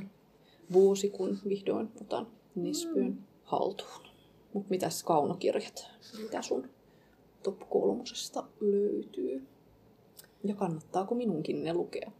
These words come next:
Speaker 2: Sä oot ainakin tän ensimmäiseksi mainitun <laughs> lukenut, koska tää oli siis Sara Streetsbergin Rakkauden Antarktis.
Speaker 1: Mm, mä kanssa.
Speaker 2: Joo.
Speaker 1: Sijoitin sen listalleni.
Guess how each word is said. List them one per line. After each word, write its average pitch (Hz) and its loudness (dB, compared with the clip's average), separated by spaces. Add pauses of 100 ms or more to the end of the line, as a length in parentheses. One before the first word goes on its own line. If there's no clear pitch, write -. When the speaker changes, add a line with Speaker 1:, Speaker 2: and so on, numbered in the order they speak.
(440)
Speaker 2:
Sä - -6 (680)
oot 214 12
ainakin 220 6
tän 247 4
ensimmäiseksi 196 4
mainitun 208 12 (200)
<laughs> - 8
lukenut, 254 12 (1000)
koska 190 4
tää 202 2
oli 220 4
siis 214 10 (140)
Sara 196 8 (180)
Streetsbergin 226 8 (160)
Rakkauden 214 10
Antarktis. 226 2
Speaker 1:
Mm, 190 2
mä - 0
kanssa. 269 -4 (180)
Speaker 2:
Joo. 220 8 (540)
Speaker 1:
Sijoitin - 2
sen 254 -4 (180)
listalleni. 247 -2